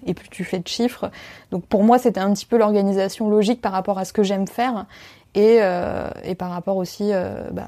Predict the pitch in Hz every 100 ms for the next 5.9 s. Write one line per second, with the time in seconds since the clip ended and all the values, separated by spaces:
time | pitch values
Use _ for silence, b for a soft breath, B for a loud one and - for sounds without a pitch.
0 | - 180 185 170 180 220 196 190 190 190
1 | 202 180 175 240 233 214 185 185 180 185
2 | 180 196 196 196 190 180 202 - 196 185
3 | 180 190 208 233 - 185 175 226 220 -
4 | 214 - 226 226 208 185 185 196 196 180
5 | 226 233 247 196 180 190 185 185 262